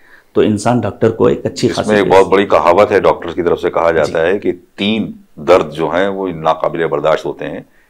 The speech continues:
Speaker 2: एक आदमी की किडनी में अगर तकलीफ हो जाए उसका पेन,
Speaker 1: अल्लाह महफूज रखे।
Speaker 2: एक अगर दांत में दर्द हो जाए उसका पेन, और तीसरे का ख़वातीन से ताल्लुक़ है कि जब विलादत के आसार नमूदार
Speaker 1: अल्लाह।
Speaker 2: होते हैं तो
Speaker 1: जहाँ
Speaker 2: उस
Speaker 1: के
Speaker 2: वक्त
Speaker 1: लिए
Speaker 2: का
Speaker 1: कहा
Speaker 2: पेन।
Speaker 1: गया कि अगर उस वक्त एक खातून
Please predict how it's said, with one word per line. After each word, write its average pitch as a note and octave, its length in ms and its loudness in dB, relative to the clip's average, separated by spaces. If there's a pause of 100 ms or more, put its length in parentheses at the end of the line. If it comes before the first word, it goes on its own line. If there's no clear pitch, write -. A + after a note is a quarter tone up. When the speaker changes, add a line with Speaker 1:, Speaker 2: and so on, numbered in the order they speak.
(140)
Speaker 2:
एक F2 160 2
आदमी F#2+ 300 2
की G#2 100 -6
किडनी A2 440 -2
में D#2 100 -4
अगर C#2+ 140 -4
तकलीफ D2 440 -12
हो D#2 80 -12
जाए - 200 -18 (420)
उसका D#2+ 260 -2
पेन, G#2 320 -8 (120)
Speaker 1:
अल्लाह G2 220 -8
महफूज - 380 -14
रखे। G2+ 220 2
Speaker 2:
एक G#2 120 4
अगर G2+ 200 4
दांत F#2 440 4
में D#2+ 180 -6
दर्द C#2+ 260 0
हो D2 100 -10
जाए D2 300 -10
उसका F#2+ 280 -2
पेन, G#2+ 360 -8 (480)
और - 360 -2
तीसरे G#2 360 0
का E2+ 120 -2
ख़वातीन D#2 400 -2
से D#2+ 120 -6
ताल्लुक़ D2+ 460 -6
है G2 60 -6 (380)
कि E2 80 -12
जब E2 180 -6
विलादत D#2 520 0
के D#2+ 80 -6
आसार D#2 340 -4
नमूदार D2+ 200 -10
Speaker 1:
अल्लाह। D2+ 180 0
Speaker 2:
होते C#2+ 260 -6
हैं F2 100 -10
तो G2+ 60 -8
Speaker 1:
जहाँ A2 140 0
Speaker 2:
उस A2+ 80 0
Speaker 1:
के - 60 0
Speaker 2:
वक्त A2 80 2
Speaker 1:
लिए A2+ 100 6
Speaker 2:
का G#2+ 60 2
Speaker 1:
कहा G#2+ 120 2
Speaker 2:
पेन। A#2 100 2
Speaker 1:
गया A2+ 140 4
कि G#2+ 200 -4
अगर G2+ 280 -4
उस C#3+ 220 0
वक्त - 380 -6
एक A2+ 60 0
खातून A#2 520 -2